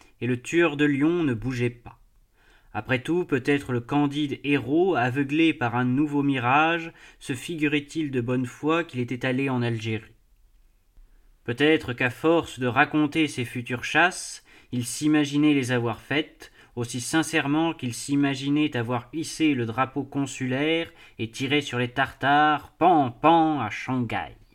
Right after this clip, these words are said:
Malheureusement, si cette fois encore Tartarin de Tarascon fut victime du mirage, les Tarasconnais ne le furent pas.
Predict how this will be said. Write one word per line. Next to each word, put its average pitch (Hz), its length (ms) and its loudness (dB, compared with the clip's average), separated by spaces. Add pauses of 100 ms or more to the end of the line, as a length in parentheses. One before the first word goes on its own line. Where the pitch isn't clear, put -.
(760)
Malheureusement, 160 760 0
si 147 200 -8
cette 147 260 0
fois 151 220 -2
encore 156 760 0 (300)
Tartarin 156 680 0
de 131 80 -4
Tarascon 147 680 -2
fut - 160 -12
victime 143 500 -4
du 123 120 -4
mirage, 156 760 0 (280)
les 117 100 -4
Tarasconnais 147 840 2
ne 131 120 2
le 120 80 0
furent - 280 -8
pas. - 240 -14